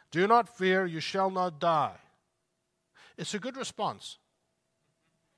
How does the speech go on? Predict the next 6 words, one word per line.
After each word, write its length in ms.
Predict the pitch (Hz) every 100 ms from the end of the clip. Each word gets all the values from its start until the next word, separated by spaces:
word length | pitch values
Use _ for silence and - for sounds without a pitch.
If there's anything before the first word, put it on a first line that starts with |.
| _ _ _ _ _
You 100 | 156
know, 260 | 165 190 240 - _ _ _
it's 100 | -
a 40 |
good 160 | 196 226
response. 540 | 220 - 104 101 -